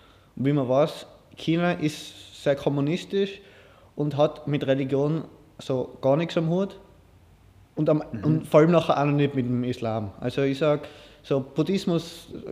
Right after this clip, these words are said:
Speaker 1: akzeptieren sie wahrscheinlich noch mehr, aber Islam, mit dem haben sie halt einfach nichts am Hut.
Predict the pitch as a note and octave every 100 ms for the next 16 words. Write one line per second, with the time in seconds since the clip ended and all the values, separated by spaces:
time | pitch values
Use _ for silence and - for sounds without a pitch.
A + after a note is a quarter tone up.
0 | - - D3+ - D3 - E3+ F3+ E3 C#3
1 | D3 C3+ C3+ C3+ C#3+ D#3+ - C3+ C3+ B2+
2 | C3+ B2+ C3 C3+ C3 B2 B2 B2+ A#2 A#2+
3 | A#2+ A#2+ A#2+ B2+ C3 B2+ A#2+ C#3